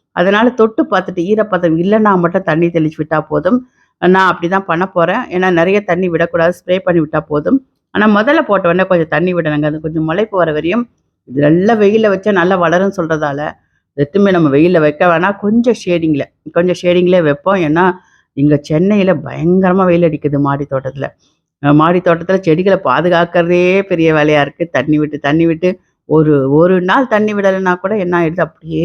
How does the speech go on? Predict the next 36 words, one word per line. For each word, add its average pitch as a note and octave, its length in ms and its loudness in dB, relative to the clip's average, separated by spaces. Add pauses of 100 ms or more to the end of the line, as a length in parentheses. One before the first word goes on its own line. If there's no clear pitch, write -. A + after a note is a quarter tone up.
வாடி D#3+ 260 0
போயிடுது. D3+ 400 -6 (520)
So F3+ 120 -2
இந்த D#3 260 2
விதைகள் D#3 360 0
நம்ம D3 220 0
போட்டு D#3+ 400 0 (220)
இது C#3+ 180 -2 (540)
கண்டிப்பா D3+ 480 0 (120)
வரணும். D#3+ 500 -2
வந்து E3 280 0
நிறைய D#3 260 0
பேர் E3+ 240 -2
கேட்டிருக்காங்க, D#3+ 580 -4 (500)
அவங்களுக்கெல்லாம் C#3+ 480 0
கொடுக்கலான்னு D#3+ 440 0
இருக்கேன். E3+ 300 -2 (280)
ஆனா G3+ 180 -2
இது F#3 180 2
ஒரு F3 160 4
முளைப்பு G3 420 0
திறன் E3+ 300 2
எப்படி D#3 180 -2
இருக்குன்னு D#3 260 -4
சொல்ல D3 180 -2
முடியாது. D3+ 440 0
இது F3 140 -2
கிட்டத்தட்ட, E3+ 420 -4 (440)
அ, E3+ 60 0 (100)
முளைச்சு G3 380 0
வந்தாலும் F#3 580 0
இது F3+ 180 -6
பூக்கள் A#3+ 400 -4
எடுக்கிறதுக்கு D#3+ 540 -6
அஞ்சுல F#3 420 0
இருந்து F3+ 240 0